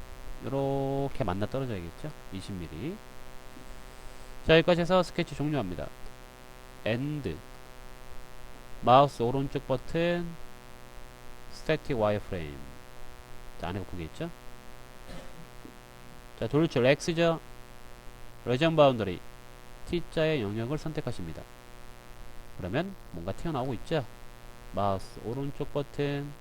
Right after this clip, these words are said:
쉐이드 위드 엣지. 시멘트리컬 밸류. 몇 밀리인가요? 팔십이니까 사십이 되겠죠?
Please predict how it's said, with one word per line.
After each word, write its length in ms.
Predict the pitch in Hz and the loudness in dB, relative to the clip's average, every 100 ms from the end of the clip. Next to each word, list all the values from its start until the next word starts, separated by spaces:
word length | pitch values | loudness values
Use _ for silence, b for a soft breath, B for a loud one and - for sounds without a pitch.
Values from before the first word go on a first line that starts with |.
| - - - - - - - - - - - - | -14 -14 -12 -10 -10 -10 -12 -12 -12 -12 -12 -8
쉐이드 460 | - 160 160 151 - - | -2 0 2 0 -4 -2
위드 180 | 113 113 | -2 0
엣지. 460 | 107 - - 85 71 65 - 123 120 - 123 123 120 120 120 120 120 120 123 123 123 123 123 123 - - | -2 -4 -6 -6 -6 -8 -8 -8 -8 -10 -12 -12 -12 -10 -10 -10 -12 -10 -10 -8 -8 -8 -10 -10 -8 -2
시멘트리컬 800 | - 175 185 190 - 175 - 156 | -2 0 0 0 -2 -4 0 2
밸류. 240 | 120 131 78 120 127 120 123 123 123 123 123 123 123 123 127 127 127 127 127 127 - - - | 2 0 -2 -8 -10 -10 -10 -12 -14 -14 -12 -12 -10 -10 -10 -12 -14 -14 -14 -14 -14 -14 -10
몇 120 | 95 | -6
밀리인가요? 500 | 104 117 151 143 80 123 - - - - - - - | -2 -2 0 0 -2 -6 -12 -12 -14 -12 -8 -4 2
팔십이니까 580 | 185 - 190 185 170 | 2 2 0 0 0
사십이 340 | 165 214 202 175 | 0 0 -2 -2
되겠죠? 340 | 139 123 147 | -2 -2 -4